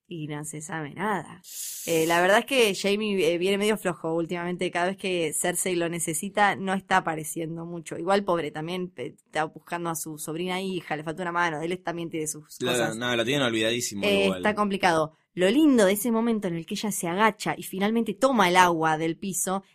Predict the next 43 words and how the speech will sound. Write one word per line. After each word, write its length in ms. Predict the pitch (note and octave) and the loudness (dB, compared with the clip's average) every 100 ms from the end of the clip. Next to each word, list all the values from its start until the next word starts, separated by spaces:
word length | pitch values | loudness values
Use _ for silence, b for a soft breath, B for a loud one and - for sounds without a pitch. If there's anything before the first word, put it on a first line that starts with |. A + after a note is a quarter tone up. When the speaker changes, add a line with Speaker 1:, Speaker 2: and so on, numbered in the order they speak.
| b | b
Speaker 1:
es 100 | G3+ | -4
que 120 | C4+ | 4
la 120 | A3+ | 6
vemos 320 | A3+ B3 A#3+ - | 6 4 -2 -6
un 200 | C4 B3 | -10 -2
poquito 680 | A#3 A3+ C4+ C4+ - G#3 F#3 | -2 -2 -14 -12 -2 -2 0
quebrada. 640 | F3+ F3 D#3+ D3+ D3 C#3 | -2 0 0 0 -2 -4
Y 100 | G#3 | -4
un 80 | A3 | -2
poquito 380 | A3+ F#3 F#3 B3 | -2 -4 -4 -2
pensás, 480 | A3+ G#3+ B3 - _ - | -2 0 -2 -4 _ -6
bueno, 240 | G#3+ F#3 | -4 -4
quizás 400 | F#3+ F3 C4 - | -8 -8 -6 -4
acepta, 680 | G3+ - B3 G#3+ - D#3+ D3 _ _ - | -4 -2 -4 -4 -4 -4 -4 _ _ -8
eh, 320 | F3 E3 D#3 D#3 | -4 -2 -2 -4
y 100 | F3 | -6
confiesa 800 | F#3 F3 E3 A3+ A3 G3+ G#3 G#3+ | -6 -6 -4 0 2 2 0 0
y 140 | F3 | 0
acepta 360 | D#3+ D#3 A3 G#3+ | -2 -4 -6 -4
esa 300 | F#3+ E3+ D#3+ | -4 -6 -6
pena 340 | F#3 F3+ F3+ | -6 -2 -4
que 120 | G3 D#3 | -4 -6
no 120 | E3 | -6
sabemos. 680 | E3+ D#3+ F3 D3+ D3+ G3 - | -8 -8 -8 -10 -10 -8 0
Speaker 2:
Tengo 160 | D#3+ | 4
anotados 320 | E3 D3 E3 | 4 6 6
los 140 | C#3+ C3+ | 6 4
cargos, 440 | C#3 A2 G#2 G#2 | 2 2 0 -2
¿eh? 80 | D3 | 0
Porque 220 | C#3+ A#2+ | 0 -2
me 100 | A#2 | -4
encantan. 600 | B2 C3 A#2+ G2+ G2+ F2+ - | 0 2 0 -2 -4 -6 -8
Speaker 1:
Sí. 340 | - G3+ D#3 | 0 0 0
Speaker 2:
Fornicación. 800 | - C#3+ D3 D3 C#3 C#3+ F#3 G#3 G#3+ | 2 4 4 4 4 6 4 4 2
Speaker 1:
Fornica-, 320 | G3 G#3 A3+ | 4 2 2
ya 140 | F#3 | 2
es 100 | E3+ | 4
hermoso. 340 | F3+ F3+ D3 - | 2 0 0 0
Fornicación 600 | F3+ G#3+ F#3+ G3+ A3+ B3+ | 6 10 10 10 8 8
es 60 | B3 | 8
hermoso. 540 | G#3 A#3 - B3+ D4 _ - | 8 4 4 0 0 _ -20
Speaker 2:
<laughs> 200 | _ - | _ 4
Traición. 680 | G#3 A3+ - F3+ F3+ F#3+ | 6 8 8 8 6 2